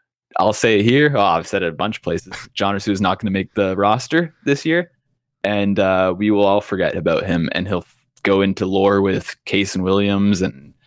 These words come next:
Rod Smith and all the other preseason darlings that I've already forgotten because, uh, yeah, he's irrelevant and I'm over it. I don't want any more Ursua talk,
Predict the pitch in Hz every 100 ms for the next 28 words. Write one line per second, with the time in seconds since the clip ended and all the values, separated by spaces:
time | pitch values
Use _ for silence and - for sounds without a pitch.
0 | _ _ _ _ - 95 95 90 - 92
1 | 95 95 - - - 92 92 - - -
2 | 104 98 92 90 - 92 - 90 90 76
3 | 76 76 - 92 78 78 _ _ _ -
4 | - 98 95 92 - 90 82 - 87 -
5 | _ 95 - 92 87 107 - - _ -
6 | 82 76 85 60 - - 95 90 67 -
7 | - 73 _ 95 92 90 92 98 85 -
8 | _ - 95 98 95 95 95 104 104 101
9 | 95 - 92 - - -